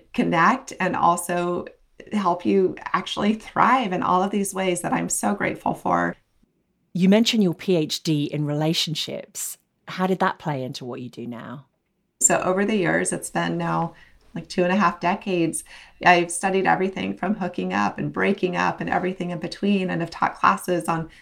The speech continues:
Speaker 1: the psychology of close relationships and the psychology of community building and the psychology of collaboration, and then realized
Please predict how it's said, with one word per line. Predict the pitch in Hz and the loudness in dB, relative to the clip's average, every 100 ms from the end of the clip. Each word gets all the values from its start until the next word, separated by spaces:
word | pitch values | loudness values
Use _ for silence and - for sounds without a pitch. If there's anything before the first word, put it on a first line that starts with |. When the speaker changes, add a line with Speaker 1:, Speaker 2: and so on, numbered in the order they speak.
| _ | _
Speaker 1:
the | 190 | -2
psychology | 214 214 254 247 240 226 | 0 2 4 4 4 -2
of | 220 | -4
close | - 214 214 | -4 -4 -2
relationships | 202 190 190 170 - 180 - | 0 -2 -4 -6 -6 -4 -2
and | 190 | -2
the | 208 | -2
psychology | 208 202 202 208 202 202 | -2 0 4 4 4 2
of | 190 | 0
community | 185 185 185 185 175 | -2 -4 -2 0 0
building | 175 165 165 160 | 0 0 0 -2
and | 165 | -4
the | 180 | -4
psychology | - - 196 214 202 190 | -4 2 4 4 2 -2
of | 185 | -4
collaboration, | - 170 175 175 175 185 196 160 165 - - - - _ _ | -2 0 0 0 -2 -2 -2 -4 -4 -6 -12 -20 -20 _ _
and | 196 190 | 2 6
then | 185 185 185 | 6 4 2
realized | 175 196 247 226 190 165 165 165 | 2 2 4 6 4 4 0 -2